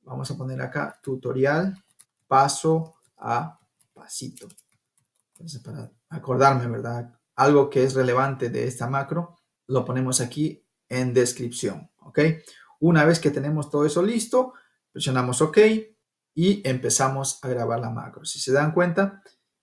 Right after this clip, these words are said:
acá ya está activo, dice que la macro está grabando. Si chequeamos acá también, también dice que ya este cuadradito nos indica que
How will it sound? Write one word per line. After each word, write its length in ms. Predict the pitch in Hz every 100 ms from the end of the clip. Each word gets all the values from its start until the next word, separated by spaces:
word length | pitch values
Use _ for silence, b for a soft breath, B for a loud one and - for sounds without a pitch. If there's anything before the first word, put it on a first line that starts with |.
| _ _ _ _
acá 400 | 123 - 151 156
ya 160 | 135
está 200 | 131 -
activo, 420 | 127 - 196 180
dice 220 | 135 135 135
que 80 |
la 100 | 123
macro 220 | 123 127 131
está 180 | -
grabando. 680 | 127 139 170 180 180 180 - _ _ _ _
Si 180 | - -
chequeamos 460 | - 120 139 139 127
acá 220 | 131 139
también, 600 | 147 160 196 214 - _ _ _ _ _ _ _ _ _ _
también 360 | 117 127 135
dice 300 | 135 131 143
que 140 | 135 123
ya 440 | 120 120 - _ _ _ _ _ _ _ _ _ _ _
este 320 | - 156 170 160
cuadradito 680 | 147 143 139 165 170 196
nos 180 | 160 131
indica 440 | 127 135 147 147
que 360 | 147 185 202 -